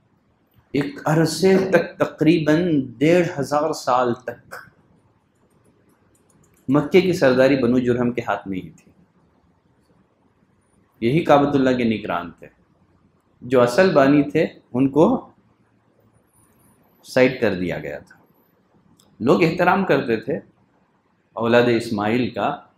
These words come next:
लेकिन मक्के की जो सरदारी थी नाबित और खैदार के बाद, ये बनु जुर-, जुरहम की तरफ मुंतकिल हो गई। जैसे मैंने कहा, तकरीबन कितने साल तक ये लोग?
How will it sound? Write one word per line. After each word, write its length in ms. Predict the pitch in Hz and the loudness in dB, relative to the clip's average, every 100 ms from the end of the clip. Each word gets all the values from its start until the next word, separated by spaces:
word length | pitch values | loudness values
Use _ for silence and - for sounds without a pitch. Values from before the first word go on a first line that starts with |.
| - | -8
लेकिन 680 | 101 113 170 196 208 190 151 | -2 2 4 4 2 0 0
मक्के 300 | 151 - 240 | 0 -2 -2
की 140 | 220 | 0
जो 120 | 156 151 | 0 0
सरदारी 500 | 135 120 123 127 120 | 0 2 2 2 -2
थी 280 | - 135 | -4 -2
नाबित 360 | 123 143 180 165 | 2 2 2 0
और 100 | 151 | -2
खैदार 400 | - 113 110 104 | -2 -2 -2 -4
के 140 | 92 | -8
बाद, 280 | 87 92 123 - - _ _ _ _ _ _ _ _ - | -4 -2 -2 -4 -18 _ _ _ _ _ _ _ _ -6
ये 80 | 135 | -2
बनु 240 | 131 156 | 0 0
जुर-, 300 | 147 139 127 | 0 -2 -4
जुरहम 320 | 123 127 143 | -6 -4 -2
की 80 | 131 | -2
तरफ 180 | 120 123 | -4 -6
मुंतकिल 460 | 101 95 82 78 - | -8 -10 -12 -14 -20
हो 140 | 67 | -20
गई। 100 | 53 _ _ _ _ _ _ _ _ _ _ _ _ _ _ _ _ _ _ | _ _ _ _ _ _ _ _ _ _ _ _ _ _ _ _ _ _ _
जैसे 220 | 131 131 147 | -4 -2 0
मैंने 240 | 143 143 | 0 -2
कहा, 220 | 127 123 | -4 -8
तकरीबन 440 | 120 127 139 139 139 | -6 -4 -2 -2 -2
कितने 300 | 127 147 156 | -4 -4 -4
साल 200 | 135 127 | -2 -4
तक 180 | 131 123 | -6 -8
ये 80 | 123 | -4
लोग? 300 | 131 131 | -4 -6